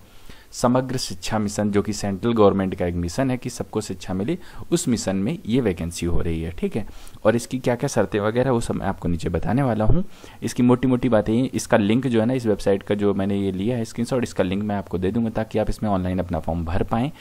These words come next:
ये देखिए, ऑनलाइन एप्लीकेशन फॉर्म है, यहाँ पे क्लिक करोगे आप, ऑनलाइन एप्लीकेशन भर दोगे, आप अपना प्रिंट कर सकते हो, यहाँ से सर्च एप्लीकेशन कर सकते हो। और ये जो मैं नोटिफिकेशन आपको दिखाने वाला हूँ, इस पर क्लिक करके आप नोटिफिकेशन जान सकते हो।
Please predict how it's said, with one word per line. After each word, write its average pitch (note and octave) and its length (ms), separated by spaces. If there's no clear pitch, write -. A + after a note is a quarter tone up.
ये A2 60
देखिए, A2+ 220
ऑनलाइन G#2 380
एप्लीकेशन A2+ 460
फॉर्म B2 280
है, A#2 60
यहाँ G2+ 160
पे G#2 100
क्लिक G2+ 280
करोगे G#2 300
आप, G2 160
ऑनलाइन F2+ 320
एप्लीकेशन F#2+ 440
भर G2+ 120
दोगे, A#2+ 320
आप G2+ 120
अपना G2+ 240
प्रिंट G2+ 360
कर B2+ 160
सकते A#2+ 300
हो, C3 60
यहाँ B2+ 160
से C3+ 180
सर्च G2 300
एप्लीकेशन G2 480
कर B2 140
सकते B2+ 340
हो। C#3 160
और G#2 140
ये G#2+ 80
जो G#2 120
मैं G#2 100
नोटिफिकेशन F#2+ 480
आपको G#2 260
दिखाने G2+ 380
वाला A2+ 220
हूँ, B2 80
इस - 260
पर F#2 100
क्लिक F#2 280
करके F#2 240
आप A#2 100
नोटिफिकेशन F2+ 480
जान E2+ 160
सकते E2+ 300
हो। E2 140